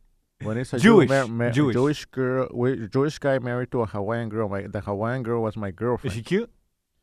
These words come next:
Speaker 1: She was back then when I got a hold of her. I don't know about now. She's not that, you know, I haven't seen her in
Speaker 2: Would you
Speaker 1: in
Speaker 2: still hook up with her?
Speaker 1: Uh, depending on what she looked like.
Speaker 2: Really?
Speaker 1: Yeah.
Speaker 2: So you haven't seen her in a while, Vic. You don't have,
Speaker 1: Yeah.
Speaker 2: a g-, a girl doesn't have you as a booty call.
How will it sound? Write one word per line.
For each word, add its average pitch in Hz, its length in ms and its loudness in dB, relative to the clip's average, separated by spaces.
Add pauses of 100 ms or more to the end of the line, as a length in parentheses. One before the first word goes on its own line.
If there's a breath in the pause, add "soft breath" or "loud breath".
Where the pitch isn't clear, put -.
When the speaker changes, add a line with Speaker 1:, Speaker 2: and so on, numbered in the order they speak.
(840)
Speaker 1:
She 110 100 -8
was 113 300 -4
back 127 340 -4
then 170 260 -2
when 143 120 -4
I 117 80 -2
got 110 160 0
a 101 60 0
hold 113 240 -2
of 110 80 -2
her. 139 320 -4
I 120 100 -2
don't 123 140 0
know 120 120 0
about 110 280 -2
now. 143 340 -4 (1200)
She's 143 140 2
not 147 200 2
that, 151 160 6 (140)
you 135 120 -2
know, 104 240 -2 (280)
I 127 100 -2
haven't 139 180 -2
seen 143 200 -6
her 117 120 -6
in 95 200 -8
Speaker 2:
Would 143 100 -2
you 117 60 -2
Speaker 1:
in - 40 -4
Speaker 2:
still 156 180 4
hook 143 140 2
up 170 120 2
with 143 120 -4
her? 117 120 -8 (1400)
Speaker 1:
Uh, 98 260 -6
depending 135 320 -8
on 131 40 -8
what 113 100 -4
she - 140 -12
looked 117 200 -10
like. 82 220 -10
Speaker 2:
Really? 151 580 4
Speaker 1:
Yeah. 90 300 -10 (500)
Speaker 2:
So 247 80 8
you 311 100 10
haven't 311 180 10
seen 320 180 4
her 320 60 8
in 311 60 8
a 302 40 6
while, 302 300 12
Vic. 269 220 6
You 320 60 6
don't 339 140 10
have, 277 160 8
Speaker 1:
Yeah. 123 300 0
Speaker 2:
a 196 40 4
g-, 220 240 -4
a 226 120 8
girl 254 320 10
doesn't 220 280 8
have 196 180 8
you 190 120 8
as 165 100 8
a 160 60 6
booty 135 280 2
call. 110 300 -2